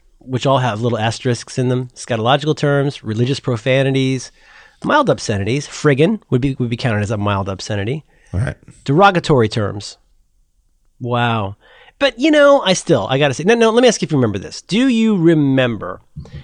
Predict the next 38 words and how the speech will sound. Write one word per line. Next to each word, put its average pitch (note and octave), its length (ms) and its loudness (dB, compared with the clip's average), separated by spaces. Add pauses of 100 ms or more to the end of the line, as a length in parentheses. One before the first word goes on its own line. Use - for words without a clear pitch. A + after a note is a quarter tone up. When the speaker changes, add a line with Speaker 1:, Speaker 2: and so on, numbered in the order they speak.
(220)
Speaker 1:
I'm G#3+ 180 2
gonna C4 160 2
say F#3 520 2
circa D#3 720 0
mid B2+ 160 -2
to B2 80 -4
late A#2+ 200 -2
nineties, G#2+ 560 -6 (100)
do F#3 80 -10
you C4+ 80 -4
remember F4+ 340 -2
a C#3 80 -4
service C3+ 920 -4 (640)
that D3 120 0
was C3 200 -6
actually F3+ 320 -2
kind D#3 360 -2
of C#3 140 -4
like A#2+ 220 -2 (240)
what B2+ 120 -4
became B2+ 380 -4
Netflix, - 640 -8 (640)
where B2 160 -2
you C3+ 220 0
could E3+ 300 -4
get B2+ 340 -2 (320)
edited B2+ 480 -4
movies? A#2+ 580 -4 (480)
I G#2 60 -10
think - 240 -4
it D#4+ 80 -2
might C#4+ 180 0
have A3 80 -2
been G3+ 360 2
a C#3 180 -2
somewhat D#3+ 640 0 (140)
overtly B2+ 380 -4
Christian E3 560 -4